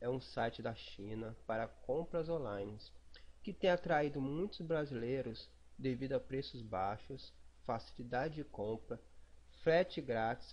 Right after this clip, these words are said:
para muitos produtos, com aproximadamente setenta mil produtos, desde eletrônico, gadget, celulares, acessórios para videogames, M P três, M P quatro,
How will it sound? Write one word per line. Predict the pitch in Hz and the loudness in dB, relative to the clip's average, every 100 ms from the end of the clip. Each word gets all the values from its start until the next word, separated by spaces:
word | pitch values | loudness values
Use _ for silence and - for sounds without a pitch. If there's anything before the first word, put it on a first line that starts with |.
| - | -2
para | 123 120 | 2 2
muitos | 120 147 175 | 2 0 -4
produtos, | - 160 131 110 110 117 127 - - - - - - - - - - | -4 -2 0 -2 -4 -6 -10 -12 -12 -16 -16 -18 -16 -18 -18 -18 -6
com | - 180 170 | 2 4 4
aproximadamente | 165 185 175 165 151 143 143 139 | 4 2 2 2 2 2 2 0
setenta | - 135 127 - 185 185 | 0 0 2 0 0 2
mil | 160 139 | 2 0
produtos, | - 113 104 131 131 - 104 - - - - - - - - - - - - - - - | 0 -2 2 2 2 -2 -8 -10 -12 -18 -18 -20 -20 -20 -18 -16 -16 -12 -12 -10 -12 -8
desde | 135 151 143 131 | 2 6 6 4
eletrônico, | 123 117 - 123 117 120 120 - 110 | 0 -2 -2 0 2 2 0 -4 -4
gadget, | 107 110 107 113 107 123 117 | 2 2 2 -2 -4 -6 -4
celulares, | 147 147 131 110 113 117 113 - 120 | -2 0 0 2 2 2 -2 -8 -4
acessórios | 131 - 127 - 131 143 - | -4 -2 -4 0 0 0 -2
para | 135 127 | 0 0
videogames, | 123 127 110 107 110 113 - - - - - | 0 -4 -4 -2 -2 -4 -8 -14 -12 -12 -4
M | 165 185 180 | 0 2 2
P | - 156 | 2 2
três, | - - 117 123 123 | 2 0 2 4 4
M | 147 151 | 2 0
P | - 131 | 0 -2
quatro, | - 117 113 - | 0 2 2 -2